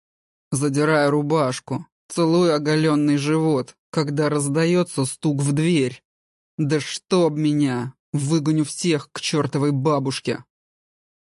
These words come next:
«Сыночка?» Звучит мамин голос. «Мама, блин!»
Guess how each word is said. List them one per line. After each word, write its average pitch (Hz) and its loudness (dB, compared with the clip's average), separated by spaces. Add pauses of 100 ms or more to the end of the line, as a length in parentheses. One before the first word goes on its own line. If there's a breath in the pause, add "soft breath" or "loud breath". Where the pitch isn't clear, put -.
(120)
«Сыночка?» 294 0 (440)
Звучит 143 0
мамин 156 2
голос. 151 0 (720)
«Мама, 151 2
блин!» 139 2